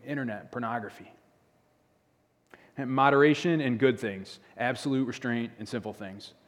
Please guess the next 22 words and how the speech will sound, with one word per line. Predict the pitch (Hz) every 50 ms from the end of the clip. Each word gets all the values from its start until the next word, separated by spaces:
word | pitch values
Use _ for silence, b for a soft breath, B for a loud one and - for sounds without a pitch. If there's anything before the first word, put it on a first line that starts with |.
| b b b b b b b - 104
Uh, | 117 113 95 80 123 113 B B 123 B _ _ _ -
I | - 123
think | - - 170 160
sometimes, | - - 170 160 - 160 156 156 160 131 110 - - - -
for | 151
me | 143 160 170 170
anyways, | 165 170 170 170 175 175 156 B B B -
moderation's | 127 135 151 156 139 135 143 156 147 - 175 170 143
a | 135
lot | 127 135 143 151 135 113
harder | - 151 151 151 135 120 113
than | 110 113 113
absolute | 107 107 104 - 110 101 101 95
restraint. | 101 - - - 107 95 90 85 b b b b -
Like, | - 113 -
I'm | 120 147 160 160 147
an | 131
<laughs> | 123 - - - 175 - -
all | - - 139 143 147 147
or | 147 143
nothing | 143 139 139 - 139 127
guy, | 123 120 117 110 104 98